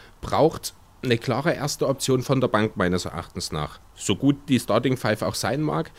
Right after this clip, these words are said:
funktioniert's nicht ganz ohne. Und eben aus diesem Team aktuell, aus diesem Roster, hat sich für mich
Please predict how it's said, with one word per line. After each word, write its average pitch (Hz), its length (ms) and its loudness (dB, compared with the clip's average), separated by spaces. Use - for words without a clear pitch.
funktioniert's 123 600 2
nicht 147 200 0
ganz 123 200 0
ohne. 110 280 0
Und 90 380 -4
eben 110 220 -2
aus 104 220 -2
diesem 120 260 -2
Team 147 300 0
aktuell, 120 480 0
aus 135 140 -2
diesem 120 260 -2
Roster, 120 380 0
hat 120 160 0
sich 127 160 0
für 131 100 4
mich 135 360 4